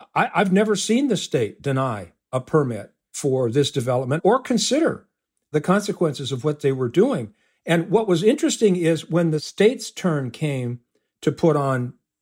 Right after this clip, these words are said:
witnesses, their witnesses validated what was being said.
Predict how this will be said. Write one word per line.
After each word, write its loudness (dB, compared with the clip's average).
witnesses, -2
their 2
witnesses -2
validated -2
what -4
was -2
being -2
said. -8